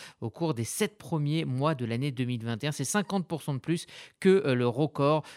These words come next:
euh, de dix milliards de dollars, euh, le record de l'année deux mille vingt. Et pour parler, euh, de ces licornes et de ces chiffres impressionnants,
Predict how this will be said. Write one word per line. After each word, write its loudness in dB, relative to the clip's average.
euh, 0
de 0
dix 0
milliards 2
de 0
dollars, 0
euh, 2
le 0
record 2
de 2
l'année 2
deux 4
mille 0
vingt. 0
Et -6
pour -6
parler, 4
euh, 0
de -8
ces -8
licornes 4
et -6
de -2
ces -2
chiffres 0
impressionnants, 0